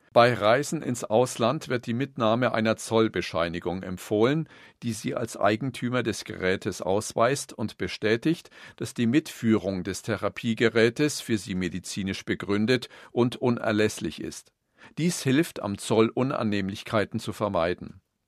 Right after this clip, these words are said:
Geräte beziehungsweise Patientenpass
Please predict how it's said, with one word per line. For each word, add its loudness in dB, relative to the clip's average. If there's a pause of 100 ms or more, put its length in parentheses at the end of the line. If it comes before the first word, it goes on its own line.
(840)
Geräte 4
beziehungsweise 2
Patientenpass -2